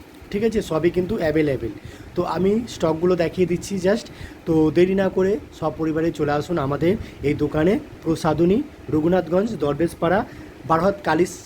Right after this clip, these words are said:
সন্নিকটে কিন্তু একেবারে এই দোকানটা, ঠিক আছে? তো দেরি না করে বন্ধুরা সপরিবারে চলে আসুন। আর কেনাকাটা করতে কিন্তু আমাদের প্রসাদনী একমাত্র ভরসা।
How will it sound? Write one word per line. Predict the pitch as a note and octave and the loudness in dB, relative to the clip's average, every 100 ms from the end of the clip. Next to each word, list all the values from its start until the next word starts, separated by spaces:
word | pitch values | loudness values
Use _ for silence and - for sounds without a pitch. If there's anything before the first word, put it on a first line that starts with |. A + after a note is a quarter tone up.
| - | -2
সন্নিকটে | E3 E3+ E3 E3+ F3+ | 0 0 0 0 0
কিন্তু | F#3 F#3 | -2 -2
একেবারে | E3 D3+ - A#3+ E3+ D#3+ E3+ A3 - - D3 | -4 -6 0 2 4 4 4 2 -2 -6 -2
এই | |
দোকানটা, | D3+ D3+ D3 C3+ B2+ | 0 0 -2 -4 -4
ঠিক | F3 A3+ | -2 2
আছে? | A#3 F#3+ C3+ - - - | 2 0 -4 -8 -12 -2
তো | E3+ E3+ | 0 4
দেরি | F#3 G3 | 4 2
না | G3 | 0
করে | F#3+ G3 G#3 | 0 0 0
বন্ধুরা | E3 D#3+ F#3+ G#3 | -2 -2 -2 -4
সপরিবারে | D#3 D3+ F3 E3 F3 | -6 -2 2 4 4
চলে | F3 D#3+ | 2 2
আসুন। | D#3 D3+ A#3+ C4+ - - | 0 0 -4 -6 -12 -12
আর | C3 - | -10 -8
কেনাকাটা | D#3+ D#3+ E3 E3+ F3 | -4 -2 -2 -2 -2
করতে | E3+ D#3+ F#3 F3+ | -2 0 0 0
কিন্তু | E3+ F3 | 0 0
আমাদের | D3+ D#3 F3+ | 0 0 -2
প্রসাদনী | D#3 D3+ D3+ D3 G3+ A#3 | -2 -2 0 0 0 0
একমাত্র | D3 D3 C#3 - G3+ | -4 -6 -6 -4 -4
ভরসা। | C#3+ A#2+ A#2+ | -2 -6 -8